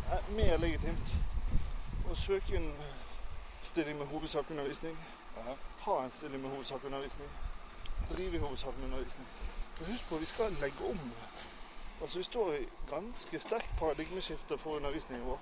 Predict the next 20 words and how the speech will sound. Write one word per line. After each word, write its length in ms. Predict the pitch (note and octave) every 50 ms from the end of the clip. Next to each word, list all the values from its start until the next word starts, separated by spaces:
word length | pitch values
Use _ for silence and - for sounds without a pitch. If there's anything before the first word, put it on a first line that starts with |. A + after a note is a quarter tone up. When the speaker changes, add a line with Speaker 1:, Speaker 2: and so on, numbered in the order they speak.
| -
Speaker 2:
Ok, 200 | - C3 B2 -
på 300 | - B2+ D#3 F3 - - D3 D3+
hvilken 300 | D#3+ D#3 - - C#3+ C#3
måte? 280 | C3+ E3+ F3 - A2+ - - - - - -
Speaker 1:
Eh, 360 | - - - - - - - - - - - - - - - -
vi 100 | F#3 F#3
skal 160 | - - - D#3+
over 160 | C#3+ D#3+ D#3
i 80 | D3+ D3 - - - - - - - - - - E3
en 80 | E3
digitalisert 680 | D#3 E3 E3 E3 D#3 D#3+ D#3+ D#3 D#3+ - F3 D#3+ - -
verden. 260 | C#3 C3 B2+ B2+ C3 D#3 D3+ - - - -
Speaker 2:
Aha. 140 | B2 - - - - - - - - - -
Speaker 1:
Mye 280 | - - E3+ F#3+ G3+ F3
mer 140 | D3+ D3 C#3
studentinteraktivitet. 1500 | - - - E3 D#3+ - - D#3+ D3 C3+ B2+ - B2+ B2 - - C#3+ C#3 C3 C3 - - C#3+ C3+ C3+ - D3 D3 - - - - - - - - - - - - - - - - - - E4
Mye 220 | E4 F4 F3+ E3+
mer 160 | - D#3 D3
fortløpende 840 | - - - - - - - - C#3 C#3 C3 - C3 B2+ C3+ B2+ B2+ A#2 - - - - - - - - - - -
tilbakemeldinger. 680 | - - D3+ D3+ D3 - - D3 D3 C#3 C3 C3+ C#3+